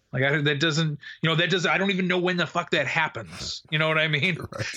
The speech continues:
Speaker 1: Like, that's, that's not part of any of the specials that they air every year. Um, Schroeder, not in front of a piano, but he's the catcher at the baseball game.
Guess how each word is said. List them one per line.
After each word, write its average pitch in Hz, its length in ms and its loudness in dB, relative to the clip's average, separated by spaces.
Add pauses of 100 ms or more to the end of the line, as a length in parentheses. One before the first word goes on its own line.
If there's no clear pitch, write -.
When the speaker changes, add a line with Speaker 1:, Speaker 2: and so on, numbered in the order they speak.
(120)
Speaker 1:
Like, 156 260 0
that's, 165 260 0
that's 202 260 -2
not 185 220 -2
part 180 220 0
of 165 80 0
any 170 140 2
of 156 40 -4
the 147 80 0
specials 156 600 -2
that 160 120 -4
they 156 180 0
air 151 200 2
every 156 260 0
year. 151 460 0 (580)
Um, 147 720 2
Schroeder, 180 720 2
not 143 280 0
in 202 60 -4
front 208 200 0
of 202 80 0
a 196 80 0 (460)
piano, 208 460 2
but 170 180 0
he's 180 460 0
the 175 100 0
catcher 139 720 0
at 139 120 -2
the 143 80 0
baseball 139 460 0
game. 113 400 -2